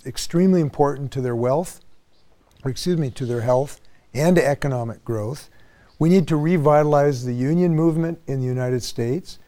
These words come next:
One of the reasons our people are not getting raises is because unions have been under attack. And I have proposed a very strong collective bargaining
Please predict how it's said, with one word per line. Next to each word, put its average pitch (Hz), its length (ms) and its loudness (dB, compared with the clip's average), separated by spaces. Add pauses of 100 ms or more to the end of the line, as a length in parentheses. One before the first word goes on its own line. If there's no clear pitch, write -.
(380)
One 135 260 2
of 170 120 6
the 147 100 4
reasons 151 480 2
our 127 100 -2
people 151 340 -2
are 131 80 0
not 143 220 0
getting 139 240 0
raises 139 560 0
is 120 220 -6
because 135 500 -2 (320)
unions 160 480 2
have 120 200 -2
been 117 180 -4
under 117 300 -6
attack. 107 580 -6 (140)
And 123 140 -4
I 143 100 2
have 160 140 4
proposed 151 460 0
a 120 60 0
very 135 400 0
strong 151 640 -2
collective 139 420 -2
bargaining 120 540 -4